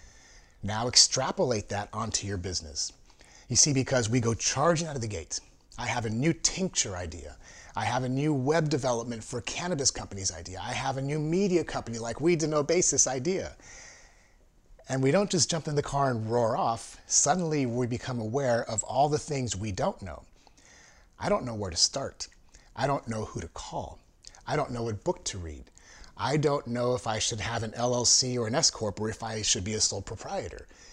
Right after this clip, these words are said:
You see what I mean? Suddenly we're aware of things that we didn't know we had to know in stage one.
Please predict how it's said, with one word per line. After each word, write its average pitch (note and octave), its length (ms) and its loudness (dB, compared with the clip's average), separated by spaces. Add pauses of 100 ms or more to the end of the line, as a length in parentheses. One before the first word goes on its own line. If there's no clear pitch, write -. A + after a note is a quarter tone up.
(100)
You A2 80 0
see F3+ 160 6
what D#3+ 80 2
I D#3+ 80 0
mean? D3+ 180 0
Suddenly D#3+ 640 4
we're A#2+ 240 0
aware B2 420 2
of C3 80 0
things A2 500 -2
that A2 300 -4
we A2+ 140 -4
didn't D#3 340 -2
know C3 220 0
we B2 100 2
had A#2 320 -4
to A2+ 100 0
know G#2 260 -4
in G2+ 60 -4
stage F#2 380 2
one. F#3 240 -10